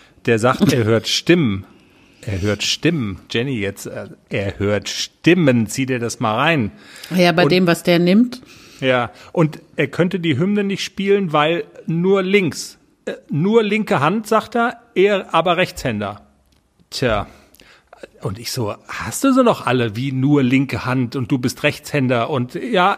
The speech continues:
Speaker 1: er, ich höre Stimmen. Und dann hab ich mal geguckt, der hat sich jetzt diese neuen iPods, diese, diese Air-, AirPods gekauft und der hat Kopfhörer im Ohr und der hat so eine neue App auf seinem Handy. Jetzt hör mal, was der hört.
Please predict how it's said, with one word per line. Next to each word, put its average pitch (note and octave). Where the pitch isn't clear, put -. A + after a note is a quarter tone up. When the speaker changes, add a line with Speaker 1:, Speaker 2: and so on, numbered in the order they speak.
Speaker 1:
er, A3
ich G#3+
höre G3
Stimmen. B2+
Und A#2+
dann G#2
hab G#2
ich -
mal F#2+
geguckt, -
der A2+
hat A2+
sich A#2+
jetzt -
diese A#2
neuen G#2
iPods, G#3+
diese, A#2+
diese A2+
Air-, G#3+
AirPods F#3+
gekauft D3+
und C3
der A2+
hat -
Kopfhörer F3+
im B2
Ohr G#2+
und B2+
der A#2
hat A2
so -
eine A2+
neue A2
App -
auf A#3
seinem A#2
Handy. G#2
Jetzt G2+
hör C3+
mal, A#3
was A3+
der A#3
hört. C#4